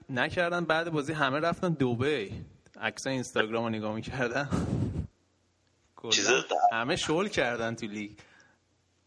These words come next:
Speaker 2: مدیرای چل-، چیز منچستر یونایتد قاطی کرده بودن که نمی‌دونم شل کردین و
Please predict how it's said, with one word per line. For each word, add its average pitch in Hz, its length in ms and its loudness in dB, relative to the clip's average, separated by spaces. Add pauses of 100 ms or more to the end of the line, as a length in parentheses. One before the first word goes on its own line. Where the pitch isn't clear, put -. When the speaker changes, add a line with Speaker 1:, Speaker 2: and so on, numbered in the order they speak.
(260)
Speaker 2:
مدیرای 101 400 6
چل-، 120 260 2 (160)
چیز 117 500 2
منچستر 101 480 2
یونایتد 98 300 4
قاطی 113 300 2
کرده 120 200 4
بودن 113 220 0
که 113 120 0
نمی‌دونم 110 240 2
شل 110 260 4
کردین 95 400 2
و 87 120 2